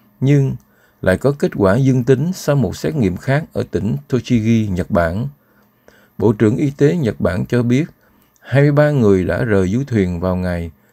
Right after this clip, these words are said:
mười chín và hai mươi tháng hai, nhưng đã không trải qua các xét nghiệm kể từ trước ngày năm tháng hai, và Bộ đang cố gắng tiếp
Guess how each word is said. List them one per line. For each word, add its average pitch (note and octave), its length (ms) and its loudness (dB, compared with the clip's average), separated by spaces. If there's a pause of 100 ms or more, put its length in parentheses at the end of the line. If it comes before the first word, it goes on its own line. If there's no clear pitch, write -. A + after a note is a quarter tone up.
(140)
mười F#2 140 -2
chín B2+ 300 2 (100)
và F#2 160 -2
hai A2 180 -2
mươi A#2+ 280 0
tháng C#3+ 140 -2
hai, A2+ 360 0 (560)
nhưng C3+ 320 4 (420)
đã - 120 0
không C#3 320 0
trải G2+ 200 0
qua C3+ 340 0
các F3 140 -4
xét - 220 -2
nghiệm G2 300 2
kể G2+ 320 0
từ F2+ 160 0
trước D3+ 280 -2
ngày F#2 260 0
năm A2+ 280 -2
tháng C3+ 160 0
hai, G#2+ 340 0 (600)
và G#2 140 4
Bộ G2 360 4
đang B2 240 2
cố C#3+ 180 4
gắng D3 280 0
tiếp G3 120 -2